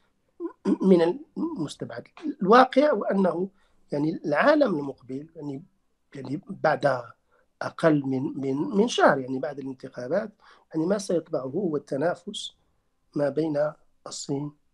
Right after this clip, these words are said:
والولايات المتحدة في شكل جديد للحرب الباردة، وسوف يؤثر يعني على كل قواعد العالم، وسيفرز باراديغمات. يعني أنا قلت بأن هناك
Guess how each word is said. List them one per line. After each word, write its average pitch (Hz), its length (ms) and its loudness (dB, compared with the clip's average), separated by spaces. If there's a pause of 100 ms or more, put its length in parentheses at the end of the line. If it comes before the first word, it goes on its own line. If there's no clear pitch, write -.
(280)
والولايات 139 680 -2
المتحدة 135 580 -4
في - 180 -6
شكل 151 360 -4
جديد 127 440 -2 (580)
للحرب 131 800 -2
الباردة، 131 500 2
وسوف 170 360 0
يؤثر 190 580 2 (520)
يعني 156 440 2
على 135 280 -2
كل 170 340 -4
قواعد 156 460 0
العالم، 139 400 4
وسيفرز 320 840 2 (260)
باراديغمات. 262 580 4 (320)
يعني 139 380 -16 (400)
أنا 156 160 4
قلت 202 360 0
بأن 170 280 -4
هناك 165 500 -6